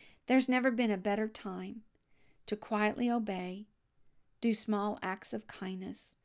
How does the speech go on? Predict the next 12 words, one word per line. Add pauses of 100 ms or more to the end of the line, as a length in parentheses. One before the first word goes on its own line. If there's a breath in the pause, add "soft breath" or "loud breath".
(600)
serve
your (260)
community, (640)
and
live
a
life
of
goodness (600)
than
right
now.